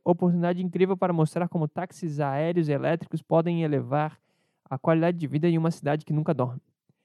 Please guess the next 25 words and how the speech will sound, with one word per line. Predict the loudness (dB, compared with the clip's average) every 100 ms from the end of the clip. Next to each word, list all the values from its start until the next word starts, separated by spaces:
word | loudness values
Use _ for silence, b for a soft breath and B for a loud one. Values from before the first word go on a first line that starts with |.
| _ _
Estamos | -4 -2 -2
confiantes | -2 -2 0 0 -2
de | -8
que | -4
isso | -2 0
abrirá | 0 2 2
portas | 2 0 0 -2
para | -2 -2 -2
operações | -2 -2 0 -2 -4
comerciais | -4 -4 -2 -2 -2
de | -2
táxi | -4 -6 -4
aéreo | -2 0 0
em |
mais | 0 0 -2
cidades." | -4 -6 -2 -4 -6 -18 -20 _ _ _ _ _ _ _ _ _ _ _ _ _ _ _ _ _ _ _ _
É, | -20 -20 -20 -20 -20 _ _
vamos | -10 -6
ver, | -4 -2
no | 0
Brasil, | 0 0 0 0 -2 _ _ _ _ _ _ _ _ _ _ _ _ _ _ _ _ _ -4
é, | 0 2
a | 2
empresa | 0 0 2 2 4 2 2 0 -2 -8 _ _ _ _ _ _ 0
Embraer | 2 4 4 2 0 -4